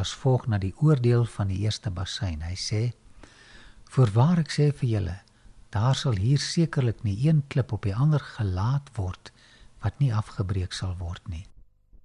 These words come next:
Het hierdie verskriklike oordeel van die eerste basyn enige positiewe invloed op sommige lede van die Joodse nasie gehad? Die opgrawing sê ja, dit het.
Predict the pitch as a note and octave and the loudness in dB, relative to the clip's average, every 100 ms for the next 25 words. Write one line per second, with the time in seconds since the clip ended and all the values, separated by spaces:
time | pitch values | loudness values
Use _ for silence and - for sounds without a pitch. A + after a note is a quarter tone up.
0 | - - _ _ A2+ G#2 E3 E3+ - - | -20 -20 _ _ 0 2 4 2 0 -6
1 | - C#3+ C#3+ D3 C#3+ A2+ A#2+ A#2 B2 C3 | -2 -4 -2 -2 0 0 2 2 2 2
2 | B2 - G2 F2+ A2+ - G#2 G#2 - - | 2 0 -2 0 -2 -4 -4 -4 -4 -2
3 | A#2 A2+ A2 B2+ C3 - - - F3+ D#3+ | 0 0 -2 0 0 -2 -8 -4 0 0
4 | D3+ - B2+ A#2+ C3 C3 - C3+ - G#2+ | 0 -2 -2 0 0 0 0 -6 -4 -6
5 | - - C3+ B2+ - G2 F2 G#2+ A#2+ C3 | -6 -4 0 0 0 -4 0 0 0 0
6 | - - - - - A#2+ G#2 F#2+ A#2+ - | -4 -14 -20 -20 -2 2 4 4 2 2
7 | A2 F2+ F#2 A2+ C3+ - A#2 C3 F#3+ - | 0 2 -2 -2 -4 -2 -2 0 -2 -6
8 | - _ _ _ - - - - - C#3 | -20 _ _ _ -20 -20 -20 -20 -6 -2
9 | F#3+ - F3+ E3 E3 C#3+ - D3+ G#2+ B2+ | -2 0 0 2 4 2 0 -2 0 0
10 | F3 G2 F2+ G2+ B2 C#3 - | 2 0 -2 -2 0 0 -4